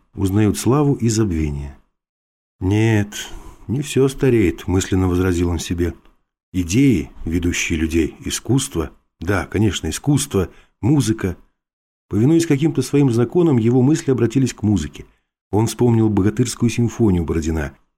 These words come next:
Она звучала здесь сорок лет назад. Тогда он был молод, и ракетодром,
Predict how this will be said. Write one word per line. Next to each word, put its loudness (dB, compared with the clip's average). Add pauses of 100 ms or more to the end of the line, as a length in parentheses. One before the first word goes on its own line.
(300)
Она 0
звучала 2
здесь -2
сорок 0
лет -4
назад. -6 (880)
Тогда 2
он 2
был 4
молод, 2 (440)
и 0
ракетодром, 0